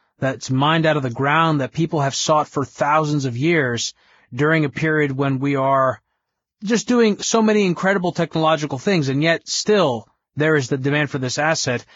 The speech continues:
It gives you pause. It gives you pause about a lot of the statements around financial en-, engineering and the ability to mitigate risk through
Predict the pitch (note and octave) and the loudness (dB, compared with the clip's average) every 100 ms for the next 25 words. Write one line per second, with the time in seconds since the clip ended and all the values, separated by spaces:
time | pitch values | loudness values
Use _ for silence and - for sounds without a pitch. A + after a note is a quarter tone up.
0 | - - - - F#3+ F3+ A#3+ B3+ B3 G#3 | -20 -20 -20 -8 -2 0 0 2 2 2
1 | A#3 C#4+ D#3 A2+ D3 E3 F3+ E3 F3 E3+ | 2 4 2 0 -2 0 -2 2 2 2
2 | E3 D#3 D3 D#3 D#3+ C#3+ - D3+ D3+ D3 | 2 2 4 4 2 -2 0 0 0 -2
3 | C#3+ C3+ C3+ - C3+ C3+ C#3+ C3 - C#3 | 0 0 0 -2 -2 -2 -2 -2 -2 -2
4 | C3+ C3 B2+ C#3+ E3 D#3+ C3 B2+ C3 C3+ | 0 2 0 2 2 2 0 0 0 0
5 | C3+ B2 B2 C3 C3 C3 A2 A#2 E3 - | 0 -2 -2 0 0 -2 -2 -2 0 -2
6 | - _ _ _ _ _ - C3 C3 B2+ | -8 _ _ _ _ _ -2 0 2 0
7 | A#2+ | -2